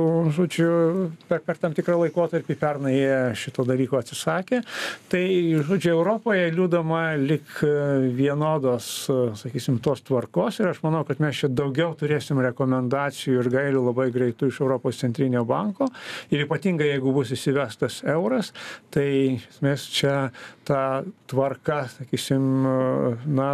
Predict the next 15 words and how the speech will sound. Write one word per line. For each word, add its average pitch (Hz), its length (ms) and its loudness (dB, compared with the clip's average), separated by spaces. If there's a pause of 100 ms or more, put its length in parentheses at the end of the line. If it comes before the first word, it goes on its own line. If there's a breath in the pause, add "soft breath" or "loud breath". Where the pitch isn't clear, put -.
(120)
turėtų, 131 420 0
turėtų 135 400 0
būti 131 280 0 (800)
jau 139 140 2 (360)
harmonizuojama, 147 880 0
derinama 147 680 0
ir 135 160 0
vienodinama. 127 800 -2
Todėl, 127 320 0
sakysim, 143 320 -2
išradinėti 143 580 0
dviračio 131 480 0
nereiktų, 160 540 2
reikėtų 143 400 0
žiūrėti, 143 400 2